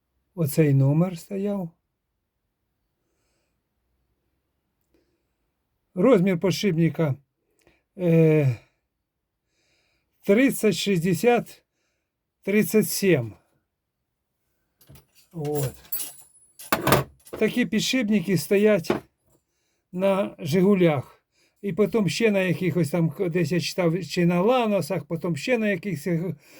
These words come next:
французьких машинах і так далі. На багатьох.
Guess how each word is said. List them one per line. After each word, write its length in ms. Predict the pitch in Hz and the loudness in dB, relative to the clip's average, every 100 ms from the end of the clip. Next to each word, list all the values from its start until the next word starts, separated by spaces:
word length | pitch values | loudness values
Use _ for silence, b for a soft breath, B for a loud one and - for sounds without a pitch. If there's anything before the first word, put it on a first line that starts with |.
| B | B
французьких 760 | - 190 185 - 202 165 190 143 | -4 0 0 0 -4 -2 -4 -2
машинах 580 | 180 160 196 180 170 139 | -4 -2 -2 0 0 -2
і 80 | |
так 200 | 165 165 | -2 -4
далі. 400 | 139 151 131 127 | -2 -2 0 -2
На 140 | 135 214 | -2 -2
багатьох. 600 | 202 208 202 160 127 | 2 0 0 -4 -8